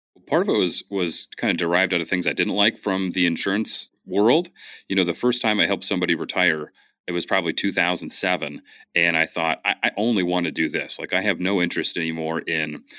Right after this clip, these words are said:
life insurance or long-term care insurance, or I wanna, I wanna help this person with all the financial planning things and all the hand-holding that come from learning how to live off of your savings." And that's ultimately what led me to,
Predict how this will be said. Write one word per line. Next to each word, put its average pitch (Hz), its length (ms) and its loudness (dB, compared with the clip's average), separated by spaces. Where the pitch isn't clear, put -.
life 95 180 0
insurance 85 560 -2
or 78 200 -6
long-term 82 340 -2
care 87 180 0
insurance, 82 540 -2
or 78 260 -4
I 95 40 2
wanna, 107 220 0
I 101 100 0
wanna 98 160 0
help - 340 -2
this - 160 -4
person 82 500 -2
with 80 140 -8
all 95 180 2
the 104 60 -4
financial 90 320 -2
planning 85 260 0
things 82 340 -2
and 82 80 -4
all 82 120 -2
the 80 80 -8
hand-holding 78 560 -4
that - 160 -6
come 92 340 0
from 80 540 -6
learning 95 460 0
how 92 100 -2
to 82 60 -4
live 87 220 -2
off 90 160 -2
of 82 100 -16
your 76 100 -8
savings." 87 600 -2
And 85 180 0
that's - 260 -2
ultimately 92 360 0
what 85 220 -2
led 85 200 -2
me 85 100 2
to, 78 160 -2